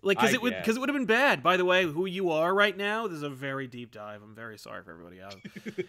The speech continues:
Speaker 1: there,
Speaker 2: Please
Speaker 1: but
Speaker 2: do.
Speaker 1: you know who you are? You're Molly fucking Grew. And if you're not familiar with Molly Grew, Molly Grew is a character from a story called The Last Unicorn. Uh, written by Peter S. Beagle, bo-, both the comic book and the movie and the novel, so all three of them.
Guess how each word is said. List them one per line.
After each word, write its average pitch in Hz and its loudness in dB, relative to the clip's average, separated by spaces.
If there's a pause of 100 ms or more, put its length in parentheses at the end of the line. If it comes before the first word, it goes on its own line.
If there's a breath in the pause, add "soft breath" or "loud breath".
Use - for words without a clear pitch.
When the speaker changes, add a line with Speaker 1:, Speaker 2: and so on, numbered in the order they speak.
(120)
Speaker 1:
there, 143 2
Speaker 2:
Please - -8
Speaker 1:
but 151 -6
Speaker 2:
do. - -10
Speaker 1:
you 160 -2
know 226 2
who 254 -4
you 233 0
are? 240 2
You're 208 -4
Molly 170 -4
fucking 135 -14
Grew. 110 -14
And 101 -18
if - -18
you're - -8
not 165 -10
familiar 123 -14
with 110 -16
Molly 107 -14
Grew, 95 -16
Molly 143 -10
Grew 120 -12
is 110 -14
a - -14
character 98 -12
from 107 -20
a 101 -20
story 139 -10
called 113 -14
The 107 -16
Last 101 -18
Unicorn. 85 -20 (600 soft breath)
Uh, 107 -10
written 156 -10
by 185 0
Peter 185 -4
S. 165 -8
Beagle, 139 -6
bo-, 135 -6
both 131 -10
the 117 -12 (100)
comic 165 -8
book 160 -6
and 156 -8
the 156 -10
movie 123 -10
and 151 -8
the 143 -10
novel, 110 -12
so 113 -14
all 123 -8
three 101 -14
of 98 -16
them. 107 -18